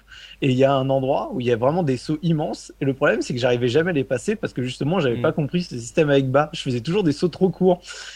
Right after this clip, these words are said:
Speaker 1: Et à un moment, je me disais, « Mais c'est pas possible, on... c'est infranchissable. Pourtant, j'ai beau venir avec la plus grande vitesse que je veux, je peux pas le passer. »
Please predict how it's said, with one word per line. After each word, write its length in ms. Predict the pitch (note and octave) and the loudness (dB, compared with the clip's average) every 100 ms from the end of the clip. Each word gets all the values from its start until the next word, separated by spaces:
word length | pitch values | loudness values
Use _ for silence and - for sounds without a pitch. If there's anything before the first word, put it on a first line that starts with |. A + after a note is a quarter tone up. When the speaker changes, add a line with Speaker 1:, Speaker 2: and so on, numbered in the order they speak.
| - - _ - - | -20 -20 _ -12 -4
Speaker 1:
Et 220 | - A2+ | 0 2
à 60 | A2 | 2
un 40 | A#2 | 4
moment, 180 | C#3 | 4
je 80 | D#3+ | 2
me 40 | C3 | 2
disais, « 120 | C#3+ | 0
Mais 60 | A2 | -2
c'est 120 | - | -4
pas 140 | - G#2+ | -4 -2
possible, 440 | F3 A3 G#3+ - - | -2 -2 -2 -2 -2
on... 540 | A#2+ A#2+ A#2 A#2 B2 | 0 0 -2 -2 -2
c'est 240 | - D3+ - | 0 0 2
infranchissable. 1000 | F#3 - E3+ D3 D#3 - A3+ D4 F#3 G#3+ | 0 2 0 0 -2 0 0 0 0 0
Pourtant, 280 | F#3 C3+ G3 | 0 0 0
j'ai 120 | C#3 | 0
beau 200 | B2+ D3+ | 0 0
venir 200 | D3 E3+ | 2 2
avec 160 | C#3+ A2 | 2 0
la 140 | B2 A#2 - - | 0 0 -6 -8
plus 80 | F3 | -4
grande 240 | D3 E3 D#3+ | 2 2 2
vitesse 300 | D#3+ F3+ - | 2 -2 0
que 100 | C3+ | 0
je 100 | C3 | 0
veux, 100 | A#3+ | -2
je 120 | G#3+ | -4
peux 160 | A#2+ B2+ | -4 0
pas 120 | F3 | 2
le 100 | F3+ | 4
passer. » 340 | E3+ D3+ D3 | 4 2 -2